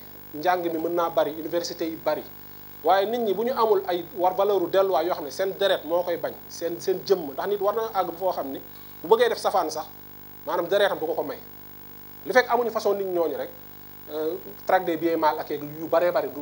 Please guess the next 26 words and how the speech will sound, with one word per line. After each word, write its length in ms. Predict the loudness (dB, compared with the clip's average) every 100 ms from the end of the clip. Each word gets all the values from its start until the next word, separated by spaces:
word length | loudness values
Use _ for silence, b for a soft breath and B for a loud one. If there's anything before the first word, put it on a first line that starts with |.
| -8
du, 60 | -10
du 40 | -8
jeex, 160 | -8 -8
te 80 | -6
réew 160 | -4
mi 80 | -4
du 80 | -6
tege 180 | -6 -8
ci 80 | -10
yoon. 120 | -10 -12 -14 B B B B B B
Kon 120 | 4 4
xam 160 | 4
naa 180 | 4 4
ma, 240 | 4 2 2
ma 80 | 2
bañ 160 | 2
a 20 | 2
guddal, 300 | 0 0 0 -2 -6 -2
li 80 | -2
ma 60 |
bëggoon 220 | 0 2 2
wax, 200 | 0 -2 -12 -10
euh, 140 | -8 -4
weesu 220 | -4 -2
na 80 | -2
foofu. 260 | -2 -4